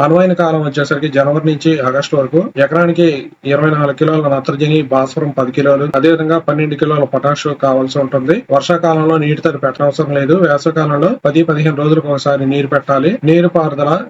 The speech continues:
కింద అయితే నెలకు ఒకసారి నీటి తడి పెట్టవలసి ఉంటుంది. దిగుబడి వచ్చేసరికి పన్నెండు నుంచి పద్నాలుగు టన్నుల దాకా ఉండటం జరుగుతుంది. మొదటి కోత అరవై నుంచి డెబ్బై రోజులకు వస్తుంది. తర్వాత నలభై నుంచి నలభై ఐదు రోజులకి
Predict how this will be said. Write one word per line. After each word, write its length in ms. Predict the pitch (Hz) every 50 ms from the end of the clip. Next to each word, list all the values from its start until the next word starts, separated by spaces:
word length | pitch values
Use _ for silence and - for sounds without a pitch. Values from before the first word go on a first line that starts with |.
| - -
కింద 140 | 147 147 151
అయితే 260 | 147 143 135 175 185
నెలకు 280 | 175 151 147 147 160
ఒకసారి 340 | 165 156 - - 151 143 143
నీటి 200 | 143 147 147 143
తడి 180 | - 151 143 147
పెట్టవలసి 460 | 156 151 143 143 143 143 139 139 -
ఉంటుంది. 440 | 143 135 127 143 135 139 175 233 285 165
దిగుబడి 280 | 170 175 175 190 185
వచ్చేసరికి 560 | 180 165 170 - 156 - - 151 139 170 185
పన్నెండు 380 | 185 - 156 151 156 160 165 160
నుంచి 180 | 156 156 175 170
పద్నాలుగు 440 | - 139 131 131 147 151 147 147
టన్నుల 300 | 139 143 143 143 156 156
దాకా 240 | 156 151 143 135 139
ఉండటం 360 | 139 131 131 127 131 147 143
జరుగుతుంది. 460 | 139 135 131 135 131 - 135 139 160 175
మొదటి 340 | 175 160 147 139 - 165
కోత 240 | 160 156 151 143 -
అరవై 420 | 165 202 254 - 139 143 165 170 170
నుంచి 220 | 170 165 165 165
డెబ్బై 280 | 143 139 131 123 151 147
రోజులకు 360 | 151 151 143 143 139 135 131
వస్తుంది. 380 | 131 - - 135 135 151 170
తర్వాత 360 | 170 - 143 147 151 156 151 160
నలభై 500 | 156 156 160 123 143 147 151 160 170 175
నుంచి 280 | 165 160 160 160 175 156
నలభై 240 | 147 143 143 147 147
ఐదు 160 | 147 139 135
రోజులకి 460 | 139 143 143 143 151 - 190 220 254